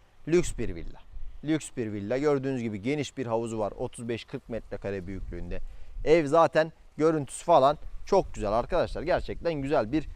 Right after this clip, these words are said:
villa. Peyzajına harcanan rakamı ben biliyorum. Normal bir villanın maliyetine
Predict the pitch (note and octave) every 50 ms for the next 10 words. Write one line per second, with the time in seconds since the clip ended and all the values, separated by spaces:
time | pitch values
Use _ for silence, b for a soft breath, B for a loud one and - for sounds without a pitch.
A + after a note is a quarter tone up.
0 | b b - E3 E3 C#3 G#2+ F#2+ - - - D#3+ F3 E3+ E3+ F3+ E3+ D#3+ D#3 D#3
1 | C3+ C#3+ D#3+ E3 D#3 D3+ D#3 C#3+ C3 A#2 - D#3 F3 - - D3+ B2 D#3 D#3 D#3+
2 | E3 E3 D#3 D3+ C#3 B2 A#2 A#2 C3 D#3+ D#3 b b b b b - - C#3 D#3+
3 | E3 E3 E3+ F3 E3+ D#3+ D3 D#3+ D#3 D3 D3 F3 E3 D3+ C#3 C#3 C#3 D#3+ F3 E3
4 | - - A#2+ C3 C#3+ D3+ D#3 D#3+ D#3 C#3 - D3+ C#3 D#3 F3